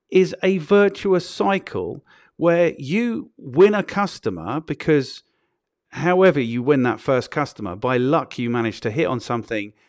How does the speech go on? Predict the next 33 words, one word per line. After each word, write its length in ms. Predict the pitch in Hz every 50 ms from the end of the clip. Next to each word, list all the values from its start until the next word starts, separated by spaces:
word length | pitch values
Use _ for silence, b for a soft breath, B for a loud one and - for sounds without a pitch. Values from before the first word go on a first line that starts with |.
| _ _
that 160 | - 131 135 127
addresses 420 | 120 - 143 131 - - 120 104
a 60 | 113
challenge 440 | - - - 131 117 110 107 95 -
that 140 | 110 - -
they 140 | 117 101 98
have. 500 | 110 151 139 110 - - - - _ _ _ _ _ _ _ _ _ _ _ -
Now 340 | - 143 165 208 226 220 208
you 300 | 190 151 135 160 196 208 160
have 280 | 180 196 175 151 139
the 240 | - 151 156 - - -
ear 300 | 190 202 214 208 196 180
of 140 | 156 139 -
that 220 | 151 135 127 -
customer 720 | - - 190 185 - - - 107 87 78 82 - 160 170 b b b b b b
and 160 | b 180 170 170
they 160 | 202 214 208
might 260 | 202 202 202 196 -
tell 260 | - - 202 196 190
you 280 | 185 190 196 196 202 - -
about 340 | 185 - 208 202 202 - -
other 320 | 294 247 254 240 220 190
challenges 600 | - - 165 131 113 104 90 87 98 92 92 -
that 140 | - 95 -
they 140 | 107 104 104
might 240 | 98 98 92 90 -
have 320 | - 95 92 90 82 _ _ _ _ _ _ -
that 140 | 143 139 131
you 180 | 139 143 139
could 200 | 131 - 139 120
develop 480 | - 135 120 107 120 117 107 98 - -
products 460 | - - 110 98 95 87 - - -
for. 380 | - - 98 85 76 71 -